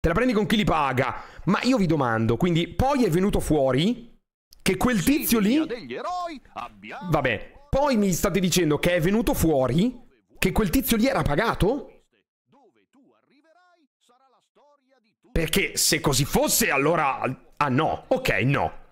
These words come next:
Speaker 1: Quindi quando hanno detto al tizio Bandiera, gli hanno detto: "Bro,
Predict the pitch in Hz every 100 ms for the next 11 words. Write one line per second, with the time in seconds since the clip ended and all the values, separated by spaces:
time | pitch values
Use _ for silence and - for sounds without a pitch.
0 | _ _ _ - - 359 277 - 359 403
1 | 349 320 247 226 226 247 233 165 170 -
2 | 185 160 147 127 120 110 113 180 240 180
3 | 117 - 143 277 208 98 - - _